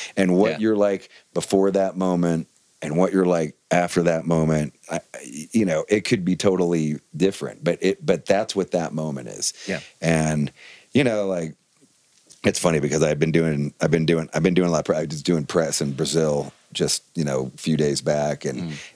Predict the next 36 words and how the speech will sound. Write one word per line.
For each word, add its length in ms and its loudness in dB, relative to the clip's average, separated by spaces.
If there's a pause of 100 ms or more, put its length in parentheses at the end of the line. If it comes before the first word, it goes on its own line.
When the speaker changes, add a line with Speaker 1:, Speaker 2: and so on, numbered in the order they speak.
Speaker 1:
every 320 -4
fucking 360 -2
question 380 -2
was 120 -6
the 100 -2
Catharsis 500 -4
question. 380 -6
Speaker 2:
<laughs> 400 0
Speaker 1:
And, 160 4
you 80 0
know, 100 2
there's 180 -2
a 40 0
Speaker 2:
Of 60 -2
course. 0 -
Speaker 1:
lot 160 2
of 80 -4
songs 260 0
about 240 2
depression 480 -2
on 160 -2
there, 160 -2
and 140 -4
there's 100 -4
a 60 -4
lot 200 0
of 60 -4
songs 320 -2
about, 320 -2
you 80 -4
know, 140 -2
just 180 -6
other 220 -2
shit. 360 0
And, 120 -4
Speaker 2:
Yeah. 160 -6